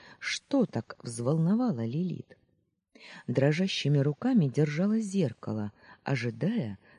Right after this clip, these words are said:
когда у груди уберут промасленные куски ткани. "Вот, но у Ленни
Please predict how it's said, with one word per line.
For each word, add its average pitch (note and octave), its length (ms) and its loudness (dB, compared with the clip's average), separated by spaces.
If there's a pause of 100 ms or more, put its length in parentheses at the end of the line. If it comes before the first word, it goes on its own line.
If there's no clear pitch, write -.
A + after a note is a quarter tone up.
когда C#3 460 2
у C3 100 -4
груди A#2+ 560 -2
уберут C3+ 480 -4
промасленные D3+ 760 0
куски - 380 -8
ткани. - 520 -10 (240)
"Вот, G3+ 560 4 (240)
но D#3 320 6
у E3 100 0
Ленни D#3 680 6